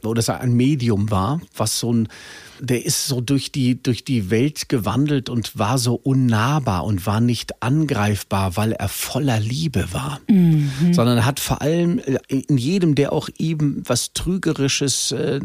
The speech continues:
Speaker 1: ein, ein, äh, oder infiltrieren wollte, selbst da hat er noch das Schöne irgendwo
Speaker 2: Mhm.
Speaker 1: gesehen und hat versucht zu verstehen, warum dieser Mensch jetzt so agiert. Und ich fand das in diesem Moment unfassbar.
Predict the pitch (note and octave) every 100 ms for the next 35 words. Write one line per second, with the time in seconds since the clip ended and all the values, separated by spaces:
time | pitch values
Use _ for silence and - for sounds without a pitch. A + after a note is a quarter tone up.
0 | - - - - - D#3+ D3+ - - -
1 | - - B2+ B2 C3 - D3+ - C3+ -
2 | D#3 F#3 E3 B2+ A#2+ D3+ E3 D3 - -
3 | - _ - - B2+ C3+ - C#3+ E3 C3+
4 | B2+ - A#2+ G#2 F#2+ - G2 - - C3
5 | A#2+ G2+ G2+ G2 F#3+ D3 E3+ F3 G#2 G2
6 | A2+ - G#2 A2 D#3 - - - B2 B2+
7 | - C3+ A#2 A#2 G#2 B2+ D#3 D3+ B2 G#2
8 | G#2 F#2+ G2 F#2 - F#2 - G#2 F#2 G2
9 | F#2+ F#2 - - - - - A#2 - -
10 | A#2+ D3 B2 A#2+ A2 A#2+ A2+ A2+ A2+ A#2+
11 | A2 - _ _ D3 D#3+ C#3 - - C3+
12 | C#3+ - E2 C#2